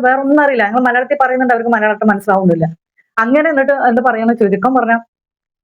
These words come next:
അപ്പുറത്തുനിന്ന് ചേച്ചി ഇതേപോലെ വേ-, ചേച്ചിന്റെ അടുത്തും ഇല്ല. എന്നിട്ട് വേറെ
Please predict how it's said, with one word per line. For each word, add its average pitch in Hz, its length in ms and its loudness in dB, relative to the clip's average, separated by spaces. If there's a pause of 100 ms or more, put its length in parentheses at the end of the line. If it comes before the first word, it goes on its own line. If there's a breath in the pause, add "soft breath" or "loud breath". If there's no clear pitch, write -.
(100)
അപ്പുറത്തുനിന്ന് 226 640 -2
ചേച്ചി 208 300 0
ഇതേപോലെ 214 480 0
വേ-, 196 340 0
ചേച്ചിന്റെ 202 320 0
അടുത്തും 233 220 0
ഇല്ല. 202 200 0
എന്നിട്ട് 226 240 -2
വേറെ 202 300 0